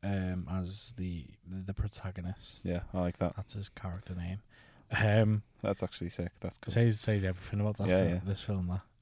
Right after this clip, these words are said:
Speaker 1: That, um, obviously from Black Klansman,
Speaker 2: Mm-hmm.
Speaker 1: which is a, he's absolutely incredible in that film, and I found him absolutely spectacular in this film as well. I think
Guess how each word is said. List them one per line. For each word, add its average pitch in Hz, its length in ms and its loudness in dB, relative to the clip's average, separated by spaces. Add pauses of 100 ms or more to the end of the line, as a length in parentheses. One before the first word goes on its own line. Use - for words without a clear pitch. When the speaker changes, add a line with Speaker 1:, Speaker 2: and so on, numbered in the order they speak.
Speaker 1:
That, 107 220 2
um, 110 200 0 (840)
obviously 120 380 4
from 107 260 4
Black 98 240 0
Klansman, 95 520 0 (320)
Speaker 2:
Mm-hmm. 101 240 4 (720)
Speaker 1:
which 107 200 4
is 98 140 -2
a, 95 80 0 (160)
he's 98 220 0
absolutely 92 460 -2
incredible 95 500 -4
in 90 80 -2
that 92 160 -2
film, 92 220 -2 (420)
and 107 100 2
I 113 40 6
found 120 340 6
him 123 220 6 (260)
absolutely 95 420 -4
spectacular - 580 -4
in 92 80 -4
this 95 100 -6
film 113 240 0
as 107 100 2
well. 104 160 4
I 98 80 2
think 104 260 2